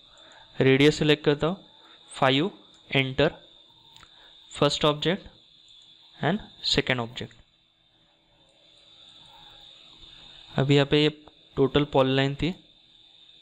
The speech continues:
तो इसको आपको पहले ब्रेक करना पड़ेगा।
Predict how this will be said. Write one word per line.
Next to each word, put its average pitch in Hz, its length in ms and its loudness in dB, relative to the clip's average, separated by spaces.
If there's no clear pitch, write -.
तो 143 60 2
इसको 139 200 0
आपको 147 180 -4
पहले 156 280 2
ब्रेक 139 320 -4
करना 139 180 -2
पड़ेगा। 139 380 0